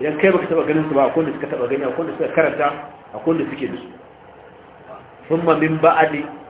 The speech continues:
hadha an-namat. Yace to, bayan wannan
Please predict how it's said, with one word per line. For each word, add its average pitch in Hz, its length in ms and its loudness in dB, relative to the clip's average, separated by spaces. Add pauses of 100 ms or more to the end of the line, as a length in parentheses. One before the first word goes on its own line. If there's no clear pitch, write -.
(240)
hadha 131 440 4 (260)
an-namat. 123 500 -2 (520)
Yace 156 260 -2
to, 135 160 -8
bayan 170 380 4
wannan 185 600 2